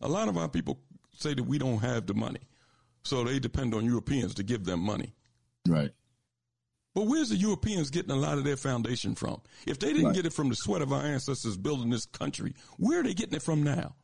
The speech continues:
Speaker 1: Where are they getting it from? Look where they're getting it from. I'm talking about the Europeans, period. Whether you're talking about the Americans or Europeans on that continent.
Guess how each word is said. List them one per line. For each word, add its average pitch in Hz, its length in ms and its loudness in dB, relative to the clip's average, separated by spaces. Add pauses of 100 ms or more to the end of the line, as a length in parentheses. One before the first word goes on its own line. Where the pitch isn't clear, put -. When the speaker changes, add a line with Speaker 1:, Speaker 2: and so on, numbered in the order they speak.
(280)
Speaker 1:
Where 269 280 2
are 277 40 0
they 233 100 0
getting 196 280 -2
it 160 80 -6
from? - 260 -2 (600)
Look 269 260 2
where 262 160 2
they're 202 80 0
getting 170 240 -2
it 131 80 -2
from. 139 240 -4 (320)
I'm 233 120 2
talking 220 180 0
about 196 140 -2
the 170 60 0
Europeans, 185 580 0
period. - 420 0 (240)
Whether 143 220 0
you're 175 140 2
talking 160 240 0
about 107 220 -2
the 95 100 -2
Americans 185 680 0 (300)
or 117 200 0
Europeans 123 800 0
on 107 120 2
that 113 180 -2
continent. - 440 -6